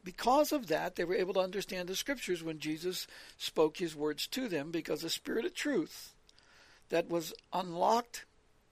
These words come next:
that's what Jesus said, he was going to send a helper, the Spirit of truth, unlocks the words to the people. It's a full measure of God within us. And it's,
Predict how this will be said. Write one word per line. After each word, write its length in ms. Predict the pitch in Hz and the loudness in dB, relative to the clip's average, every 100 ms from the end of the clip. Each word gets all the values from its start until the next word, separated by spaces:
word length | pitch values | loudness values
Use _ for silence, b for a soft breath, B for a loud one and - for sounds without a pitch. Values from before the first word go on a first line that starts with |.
| _ | _
that's 240 | 135 143 - | -10 -8 -4
what 140 | 151 | -4
Jesus 320 | 143 175 170 | -4 -8 -6
said, 220 | 151 180 - | -2 -2 -2
he 40 | |
was 200 | 151 151 | -6 -8
going 220 | - 151 | -8 -8
to 60 | 190 | -6
send 280 | - 165 160 | -6 -2 -2
a 60 | |
helper, 400 | 160 185 226 247 - B B B B | 0 0 0 -4 -6 B B B B
the 80 | - | -14
Spirit 340 | - - 165 190 | -10 -4 -2 -2
of 80 | |
truth, 500 | 185 214 254 277 - - B B B B B _ | -2 0 0 -2 -10 -20 B B B B B _
unlocks 760 | - 226 214 240 262 - - - | 0 0 4 4 2 0 -6 -6
the 80 | - | -6
words 560 | 147 - 185 - - - | -2 0 -2 -4 -8 -8
to 100 | 170 | -10
the 80 | 147 | -10
people. 340 | - 135 - _ _ _ _ _ - B B B - | -10 -14 -18 _ _ _ _ _ -20 B B B -12
It's 100 | - | -12
a 60 | |
full 240 | - 208 226 | -2 2 2
measure 320 | 226 196 196 | 2 0 -2
of 140 | 180 | -4
God 320 | 135 165 165 147 - _ - | -2 -2 -2 -6 -14 _ -16
within 260 | - - | -12 -12
us. 340 | - - - - _ _ B B B B B B B _ | -12 -12 -14 -14 _ _ B B B B B B B _
And 180 | - 175 | -6 -2
it's, 420 | 160 151 - - | -2 -2 -4 -4